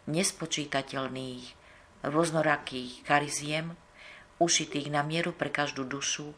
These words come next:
a na každú dobu, daj, aby sme oslavili Božie slovo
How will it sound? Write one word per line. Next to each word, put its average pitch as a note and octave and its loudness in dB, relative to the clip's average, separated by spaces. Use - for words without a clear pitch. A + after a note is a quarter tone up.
a D3 6
na D3 2
každú C#3+ -2
dobu, C3 0
daj, C3 -2
aby D#3+ 8
sme G3 4
oslavili D#3 0
Božie C#3 0
slovo C#3 -2